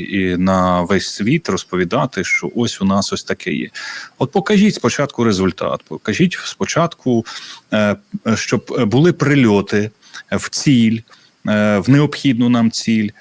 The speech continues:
е, і що в нас, е, дійсно є необхідна кількість цього всього, тоді можна вже говорити, розказувати про це як і про певне досягнення.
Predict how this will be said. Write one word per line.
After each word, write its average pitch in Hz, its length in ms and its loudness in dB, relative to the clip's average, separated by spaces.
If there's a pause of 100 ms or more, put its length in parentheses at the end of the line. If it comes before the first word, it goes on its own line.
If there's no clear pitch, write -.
(340)
е, 107 360 0
і 131 100 -2
що 127 260 -2
в 117 120 -2
нас, 170 340 0
е, 117 320 0
дійсно 139 500 0
є 135 260 0
необхідна 120 800 0
кількість 113 480 0
цього 139 220 -2
всього, 170 280 -4
тоді 226 260 2
можна 170 280 2
вже 127 180 -2
говорити, 117 480 -2
розказувати 107 640 -4
про 92 160 -4
це 139 200 -4
як 104 400 -2
і 98 60 -2
про - 160 -2
певне 95 280 -2
досягнення. - 540 -6